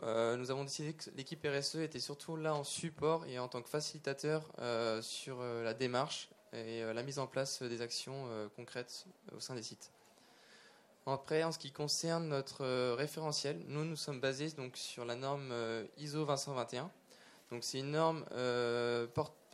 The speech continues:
portant sur le système de management R S E, euh, au sein de l'événementiel. Euh, nous sommes actuellement,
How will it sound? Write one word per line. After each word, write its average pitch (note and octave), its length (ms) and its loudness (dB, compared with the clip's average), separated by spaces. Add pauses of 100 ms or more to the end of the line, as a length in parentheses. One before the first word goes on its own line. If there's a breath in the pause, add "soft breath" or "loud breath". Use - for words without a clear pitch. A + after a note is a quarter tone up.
portant C#3+ 260 2
sur D3 140 -4
le A#2 60 0
système D3 340 -4
de D3 100 -2
management C3+ 640 -2
R C#3 140 4
S C#3+ 240 4
E, D#3 320 4
euh, A#2 640 2
au B2 80 -2
sein D3 160 -2
de C#3+ 60 -2
l'événementiel. C#3 600 0 (960 loud breath)
Euh, B2 320 4
nous B2+ 160 -2
sommes E3 220 2
actuellement, D#3+ 640 2